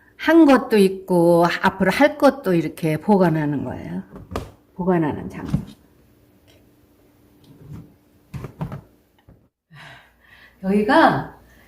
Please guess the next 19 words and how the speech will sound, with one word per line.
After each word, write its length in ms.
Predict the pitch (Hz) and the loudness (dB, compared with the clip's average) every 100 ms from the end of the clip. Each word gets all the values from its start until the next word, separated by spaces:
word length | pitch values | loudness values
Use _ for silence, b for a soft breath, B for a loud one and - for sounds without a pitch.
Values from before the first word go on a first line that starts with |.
| _ _ _ _ | _ _ _ _
원래 240 | - 269 320 | -2 2 2
처음에는 480 | 269 339 320 311 320 | 6 6 8 6 6
아무것도 540 | 269 285 285 277 254 | 8 8 6 6 2
없었어요. 880 | 247 269 254 240 220 196 165 175 180 | 2 -2 -2 2 4 4 2 0 -4
이게 140 | 175 | -4
책상만 560 | 196 294 330 285 208 185 | -4 -2 2 2 2 0
있었어요. 1000 | 185 156 135 196 165 156 147 156 151 147 - | -2 -4 -6 -4 -2 -2 -6 -8 -10 -14 -14
그런데 640 | 190 196 294 151 - B B B _ | -8 0 2 2 0 B B B _
이렇게 220 | 233 247 | -6 -2
하나씩 680 | 247 277 254 226 214 208 - | 2 4 6 6 4 0 -4
하나씩 400 | 302 285 - 208 196 | 0 2 2 2 -2
이제 340 | 180 175 175 | 0 0 0
도전하다 720 | 185 254 254 214 208 180 180 | 4 6 8 6 2 2 0
보니까 880 | 190 185 185 170 160 175 180 151 - b b b b - | -2 -4 -2 -2 -2 -2 -4 -6 -14 b b b b -6
이렇게 180 | 190 190 | -2 -2
여러 100 | 185 | -2
가지가 640 | - 233 247 233 196 175 | -2 2 4 4 2 -2
생겨난 560 | 254 302 330 294 202 170 | -2 2 4 4 4 4
거예요. 580 | 156 156 139 135 143 | 0 0 -2 -4 -4